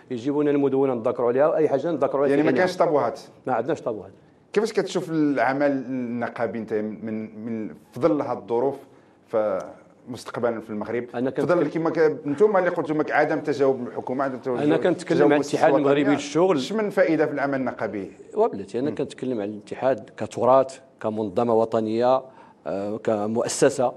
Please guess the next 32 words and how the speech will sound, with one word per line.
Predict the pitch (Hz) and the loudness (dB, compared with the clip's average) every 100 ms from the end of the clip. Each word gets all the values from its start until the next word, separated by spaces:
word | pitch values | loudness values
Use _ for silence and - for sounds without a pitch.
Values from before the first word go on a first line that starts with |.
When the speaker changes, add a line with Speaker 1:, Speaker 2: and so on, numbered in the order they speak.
| - - - _ | -10 -20 -20 _
Speaker 1:
اللي | 113 | -8
كتاثر | - 110 - - 123 | -4 -4 -6 -2 -2
الجماهير، | 101 120 117 107 135 | 0 -2 0 2 0
كتاثر | 139 113 110 85 - | -2 -6 -8 -4 -2
العمال، | 120 104 113 117 | 0 -2 0 0
كتاثر | 135 110 - - 123 | 0 -2 -8 -2 -2
الشباب، | - 131 120 135 | 0 0 2 2
كتاثر | - 107 - - 117 | 0 -8 -8 -4 -2
المراه، | 113 - 127 | 0 2 0
وكنفتخر | - 104 - 120 113 | 0 -2 -2 0 -2
بالانتماء | 107 104 113 92 | -4 -4 -4 -4
ديالها. | 90 101 135 147 | -4 -4 -2 -2
حنا | 123 | -4
مؤسسه | 117 - - 120 | -6 -8 -6 -6
قائمه | - - 139 | 0 0 0
بالذات، | 113 - - 151 - - - - - | -4 -6 -6 -6 -8 -20 -20 -20 -6
حنا | 120 | -2
الناس | 123 123 | 2 0
ديال | 113 123 | 2 2
الحوار، | 110 120 120 135 147 - - 110 101 98 110 107 | 2 0 4 4 4 0 -14 -12 -8 -6 -6 -2
حنا | 135 | -2
قوه | - 131 | 2 0
اقتراحيه، | 127 - 127 113 117 143 170 - | 0 -2 -2 0 0 0 -2 -8
خصها | - - 170 | -18 0 2
اللي | 180 | 2
تصنت | 165 143 | -2 -2
لينا، | 131 98 - - _ _ _ _ _ _ | -2 -2 -8 -20 _ _ _ _ _ _
خصنا | - - 170 | -10 -2 0
حكومه | 143 156 160 | 2 2 2
اللي | 143 | 0
تتفاعل | - 135 110 95 | 2 2 2 -2
معنا. | 85 | -10